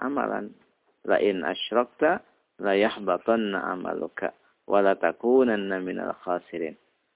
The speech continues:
Seandainya kamu berbuat syirik, hai Muhammad, tentu hapuslah amalan kamu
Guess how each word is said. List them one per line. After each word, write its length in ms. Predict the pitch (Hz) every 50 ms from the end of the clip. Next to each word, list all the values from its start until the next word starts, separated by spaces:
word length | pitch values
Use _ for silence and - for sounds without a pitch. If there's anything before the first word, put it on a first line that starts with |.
| _ _ _ _
Seandainya 480 | - - 62 82 87 87 87 87 85 -
kamu 240 | - 92 90 87
berbuat 400 | 90 90 85 - 90 87 87 85
syirik, 320 | - - 131 135 156 156 -
hai 80 | 131
Muhammad, 480 | 120 120 113 113 113 107 117 135 151 -
tentu 320 | - 110 98 87 - 123
hapuslah 480 | 120 107 101 - 98 - - 101 85 95
amalan 400 | 101 101 95 98 98 95 98 90
kamu 240 | - 127 156 196